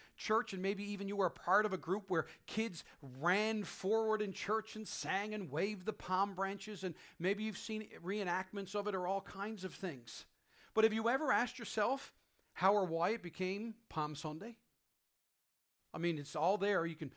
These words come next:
almost any calendar you'll buy at Staples or all these places, Walmart, will actually have Palm Sunday written in the calendar.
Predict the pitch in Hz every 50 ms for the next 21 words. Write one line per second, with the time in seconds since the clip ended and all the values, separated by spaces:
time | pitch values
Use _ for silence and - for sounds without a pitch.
0 | - _ _ - 165 180 185 175 - 190 190 208 196 - - 190 202 220 226 226
1 | 202 190 180 170 170 170 151 120 165 156 160 190 196 190 170 160 160 - - -
2 | - - 175 185 185 - 170 180 196 208 180 - 165 156 139 - - _ _ _
3 | _ _ _ _ _ _ _ - 156 160 170 180 190 175 - - - 196 190 190
4 | - - 202 143 131 156 175 175 180 180 180 185 190 175 170 175 190 226 226 -
5 | - - 196 180 190 214 233 208 - - - 208 196 202 208 214 185 - - 240
6 | 247 240 220 185 160 151 139 131 135 190 247 254 - 220 226 - 226 240 240 240
7 | 226 - - 214 208 240 269 285 226 165 107 -